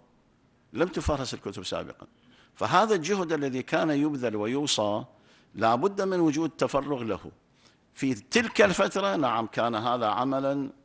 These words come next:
مهمًا وجبارًا. نعم اليوم تقول، تقولون اليوم الآن هذا العمل الآن بعث، لا داعي لتكرار ما كان مطبوعًا. نعم إذا نفذت النسخ نحتاج أن نطبعه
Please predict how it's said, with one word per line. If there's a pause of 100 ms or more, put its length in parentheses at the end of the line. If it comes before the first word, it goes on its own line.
(100)
مهمًا
وجبارًا. (560)
نعم
اليوم
تقول، (440)
تقولون
اليوم
الآن
هذا
العمل
الآن
بعث،
لا
داعي
لتكرار (640)
ما (140)
كان
مطبوعًا.
نعم
إذا
نفذت
النسخ (400)
نحتاج
أن
نطبعه